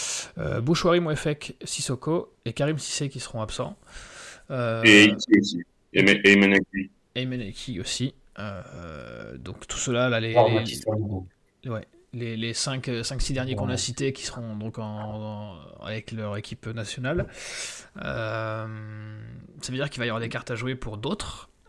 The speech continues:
Speaker 1: Euh, qu'est-ce que vous en attendez, vous, euh, du, du gros turnover qui va encore avoir lieu ? On, on en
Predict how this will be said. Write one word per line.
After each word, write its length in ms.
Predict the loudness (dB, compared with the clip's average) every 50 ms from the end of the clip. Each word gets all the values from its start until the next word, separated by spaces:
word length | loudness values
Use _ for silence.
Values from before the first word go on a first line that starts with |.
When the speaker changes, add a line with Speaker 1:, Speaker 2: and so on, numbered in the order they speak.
| -10 -8
Speaker 1:
Euh, 380 | -8 -6 -6 -6 -8 -8 -10 -12 -12 -14 -14 -16 -16 -10
qu'est-ce 200 | -6 -4 -4 -4
que 100 | -2 -2
vous 180 | -2 0 0 0
en 60 | 2
attendez, 500 | 2 0 0 0 -2 -2 0 0 0 0 0
vous, 340 | -2 -2 -2 -2 -2 0
euh, 340 | 0 0 -2 -2 -4 -6 -6
du, 280 | -8 -8 -10 -10 -10 -10
du 100 | -10 -12
gros 280 | -10 -6 -4 -2 -2
turnover 480 | -2 -2 -4 -4 -4 -4 -4 -4 -4 -6 -6
qui 140 | -6 -6 -6
va 60 | -6
encore 240 | -6 -4 -4 -2 -2
avoir 220 | 0 0 -2 -2
lieu ? 460 | -2 -4 -2 -2 -2 -2 -2 -2 -4
On, 340 | -6 -6 -8 -10 -10 -10 -12 -12 -14 -16 -16 -14 -14 -16 -16 -18 -18 -20 -20 -20 -20 -20 _ -10
on 220 | -6 -6 -4 -2
en 160 | -2 -4 -4